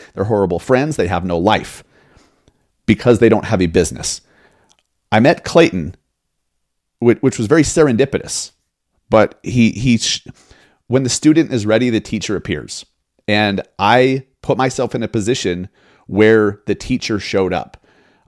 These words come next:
I saw the lifestyle he had and I said, "Okay, I'm ready.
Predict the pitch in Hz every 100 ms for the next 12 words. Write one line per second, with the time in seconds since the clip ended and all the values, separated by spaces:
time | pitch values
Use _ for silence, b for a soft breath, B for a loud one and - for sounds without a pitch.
0 | - 101 123 120 131 110 117 - 123 151
1 | 131 95 92 95 98 85 92 90 85 -
2 | _ _ _ _ 107 110 104 69 - _
3 | _ _ _ 95 101 101 92 73